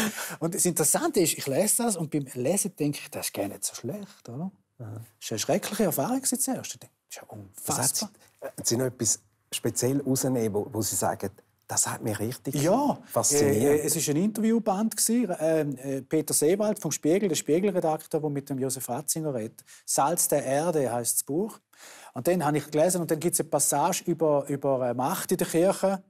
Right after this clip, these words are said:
Speaker 1: Frauenordination und so weiter. Und der Journalist fragt, "Wieso, wieso,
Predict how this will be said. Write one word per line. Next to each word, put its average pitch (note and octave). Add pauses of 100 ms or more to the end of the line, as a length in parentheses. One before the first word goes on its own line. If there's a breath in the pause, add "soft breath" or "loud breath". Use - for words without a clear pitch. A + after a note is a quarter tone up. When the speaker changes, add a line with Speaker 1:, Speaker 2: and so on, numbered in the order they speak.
(260 soft breath)
Speaker 1:
Frauenordination D#3+
und D3
so C#3+
weiter. D#3 (300 loud breath)
Und B2+
der C#3
Journalist D3+
fragt, D3
"Wieso, E3
wieso, D#3+